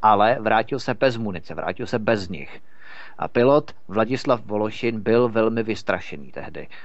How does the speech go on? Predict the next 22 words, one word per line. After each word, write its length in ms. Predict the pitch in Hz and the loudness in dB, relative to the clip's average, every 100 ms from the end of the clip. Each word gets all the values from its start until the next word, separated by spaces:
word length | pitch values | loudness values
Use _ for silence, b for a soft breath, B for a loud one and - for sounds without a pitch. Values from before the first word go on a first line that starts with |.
| B | B
No, 60 | 101 | -2
bodeď 320 | 104 131 127 | 4 4 6
by 140 | 139 127 | 4 6
ne, 200 | 117 90 | 4 0
protože 540 | - - 90 110 98 - | -6 -6 0 2 2 0
to 120 | 110 | 0
by 100 | - | 2
naznačovalo, 680 | 117 101 110 - 107 110 117 | 2 0 -2 0 0 2 2
že 260 | 120 110 87 | 4 2 4
letoun 480 | 110 110 123 127 143 | 0 2 2 2 0
S 200 | 110 - 131 | -2 -2 -6
U 180 | 127 110 - - | -6 -6 -8 -2
dvacet 400 | 117 117 - - | 0 0 -2 -2
pět 280 | - 110 - | 2 2 0
ukrajinské 640 | 104 - 104 117 - 80 | -4 0 0 0 -2 0
vlády 320 | 85 85 101 | 4 2 2
Petra 280 | 101 98 - | 0 0 0
Porošenka 680 | - 80 - 82 82 95 101 B B - | -2 -6 -6 -8 -2 0 0 B B -4
vyletěl 720 | 95 117 135 135 135 143 170 | 4 6 6 4 4 4 2
s 120 | - | 0
raketami 600 | 98 - 107 113 117 127 | 0 0 0 0 -2 -4
vzduch-vzduch 720 | 107 123 87 82 90 95 | -2 -4 -4 -4 -2 -2